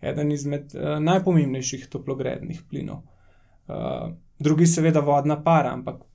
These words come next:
naraščanje vodne pare v zraku je posledica naraščanja ogljikovega dioksida, da smo na jasnem. Eh, no, vse te stvari so nas pripeljale do tega, da je treba napisati in da je treba zahtevati takojšnje ukrepe. Če ne bomo takoj zahte-,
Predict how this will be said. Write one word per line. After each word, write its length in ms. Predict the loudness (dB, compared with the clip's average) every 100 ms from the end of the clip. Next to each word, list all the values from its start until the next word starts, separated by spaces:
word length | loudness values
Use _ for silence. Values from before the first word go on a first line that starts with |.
| -20 -16
naraščanje 680 | -6 -2 0 0 2 2
vodne 360 | 2 0 0 2
pare 200 | 0 0
v 60 |
zraku 360 | -2 -2 -2 -2
je 220 | -4 -4 -10 -8 -8 -6
posledica 580 | -4 -2 -4 -4 -6
naraščanja 560 | -4 -2 -4 -4 -4 -4
ogljikovega 440 | -4 -6 -8 -8 0
dioksida, 480 | 0 0 -4 -12 -10
da 140 | -12
smo 200 | -10 -8
na 120 | -6
jasnem. 440 | -2 -2 -4 -8 -12 -20 _ _ _ _ _ _ _ _ -14
Eh, 180 | -12 -12 -14 _ _ _ _ _ _ _ _ _ _
no, 100 | 0
vse 220 | 2 2
te 100 | 0 -2
stvari 500 | 2 2 2 0 -4 -8
so 200 | -2 0
nas 240 | 2 0 0
pripeljale 480 | 0 2 0 0 -2
do 100 | -2
tega, 300 | -2 -2 0
da 140 | 2
je 120 | 2
treba 260 | 2 -4 -4
napisati 600 | -8 -8 -6 -6 -6 -6
in 160 | -2 0
da 120 | 0
je 160 | -2
treba 260 | -2 -4 -4
zahtevati 460 | -6 -4 -2 -2 -4
takojšnje 480 | -2 2 2 0
ukrepe. 400 | -6 -10 -14 -12
Če 160 | -8 -6
ne 80 | -4
bomo 260 | -4 -4
takoj 360 | -4 -6 -2 -2
zahte-, 600 | -2 -6 -6 -4 -4 -4